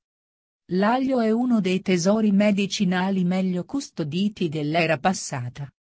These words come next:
Il consumo giornaliero di aglio può prevenire i tumori dello stomaco e del colon retto.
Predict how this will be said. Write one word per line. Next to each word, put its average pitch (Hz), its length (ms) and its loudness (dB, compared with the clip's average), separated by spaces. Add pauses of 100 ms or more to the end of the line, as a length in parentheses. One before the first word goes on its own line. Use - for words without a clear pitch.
(280)
Il 180 160 -4
consumo 175 640 -2
giornaliero 165 840 -2
di 165 140 -4
aglio 147 340 -2
può 175 200 0
prevenire 220 680 0
i 190 80 2
tumori 160 460 -2
dello 147 240 -2
stomaco 139 640 -6
e 180 60 0
del 165 180 -4
colon 190 460 2
retto. 185 440 -4